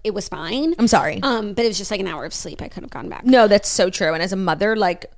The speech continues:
Speaker 2: the fact that I took away that hour of sleep from you, like, I definitely, I definitely feel, maybe I should just go. Like, I
Speaker 1: <laughs> Why don't you just go watch it?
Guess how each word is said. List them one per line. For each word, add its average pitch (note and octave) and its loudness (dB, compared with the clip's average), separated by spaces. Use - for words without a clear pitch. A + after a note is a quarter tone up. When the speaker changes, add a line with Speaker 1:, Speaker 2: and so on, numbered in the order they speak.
Speaker 2:
the G#3 -10
fact G3+ 4
that G3+ 0
I F3+ 0
took F3+ -6
away F3 0
that F3 -4
hour C3 -2
of D#3 -6
sleep C#3 -6
from G#3+ -2
you, A#3 2
like, G3 0
I F#3+ 4
definitely, F#3+ -2
I A3 6
definitely A3+ 2
feel, F#3+ 0
maybe E4 2
I F4 4
should - -2
just - -6
go. - -4
Like, G3+ 4
I F#3+ 2
Speaker 1:
<laughs> - -14
Why D#4+ 0
don't G4 0
you D4 0
just B3 -8
go A3+ -2
watch F#3 -6
it? - -6